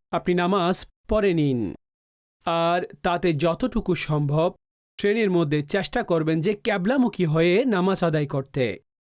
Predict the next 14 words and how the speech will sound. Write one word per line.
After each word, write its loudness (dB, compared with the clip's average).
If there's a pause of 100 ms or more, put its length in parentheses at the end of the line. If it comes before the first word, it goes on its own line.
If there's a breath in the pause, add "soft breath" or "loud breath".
(240)
বাসে -2
অনেক 0
সময় 0
এমন 0
সমস্যা -2
হয়ে 0
যায় 0 (120)
যে 0
দাঁড়াতে 0
পারেন 0
না, 0
জায়গা 0
থাকে -2
না। 0